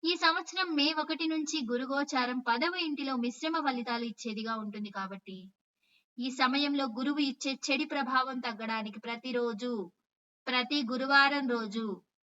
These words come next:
గురు స్తోత్ర పారాయణం చేయడం గాని, గురు మంత్ర జపం చేయడం కానీ మంచిది. దీనివల్ల గురువు ఇచ్చే చెడు ప్రభావం తగ్గుతుంది.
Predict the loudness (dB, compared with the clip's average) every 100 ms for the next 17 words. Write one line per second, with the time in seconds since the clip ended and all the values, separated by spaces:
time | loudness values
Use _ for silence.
0 | _ _ _ -2 0 0 -2 -2 0 0
1 | 0 4 6 6 2 0 -2 -4 -6 -4
2 | -4 -2 -2 -2 -4 -8 _ _ _ _
3 | _ _ -2 0 4 4 6 4 4 4
4 | 4 4 2 2 2 0 2 2 4 0
5 | -2 -8 -12 -10 -10 -12 -20 _ _ _
6 | _ _ -6 0 2 2 4 2 2 0
7 | 0 2 0 -2 -2 -2 -2 -4 -2 -2
8 | -4 -2 -2 0 -2 -4 -6 -10 -10 -10
9 | -10 -10